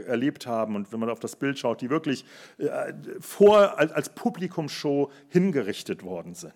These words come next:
Ich finde das schwierig manchmal den Menschen im Dreißigjährigen Krieg gegenüber, die, äh, gelitten haben, den, den, den, den Menschen, äh, in, in den Weltkriegen. Ähm, das Ding ist,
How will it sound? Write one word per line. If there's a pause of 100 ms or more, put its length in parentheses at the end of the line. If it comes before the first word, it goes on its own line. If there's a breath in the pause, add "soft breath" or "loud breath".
(140)
Ich
finde
das
schwierig
manchmal (360 loud breath)
den
Menschen
im
Dreißigjährigen
Krieg
gegenüber,
die,
äh,
gelitten
haben,
den,
den,
den, (240 loud breath)
den
Menschen,
äh,
in,
in
den
Weltkriegen. (540 loud breath)
Ähm, (1300)
das
Ding
ist,